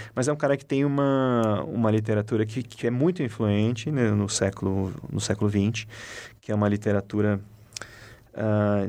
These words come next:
de desafio, né? Uma literatura que desafia a linguagem, mu-,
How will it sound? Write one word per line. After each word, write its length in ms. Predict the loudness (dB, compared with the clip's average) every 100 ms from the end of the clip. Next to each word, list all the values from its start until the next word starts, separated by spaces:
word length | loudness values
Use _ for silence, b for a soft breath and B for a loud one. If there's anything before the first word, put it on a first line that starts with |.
| -2
de 140 | -2
desafio, 760 | 0 2 0 -2 -2 0 2 0
né? 140 | -2 2
Uma 120 | 2
literatura 880 | 2 0 -2 0 0 2 2 0 -4 -10 -10
que 80 | 0
desafia 380 | 2 2 0 0
a 20 |
linguagem, 1120 | 2 2 2 2 2 0 0 2 2 2 0 -4 -6
mu-, 800 | -2 0 2 2 0 -4 -8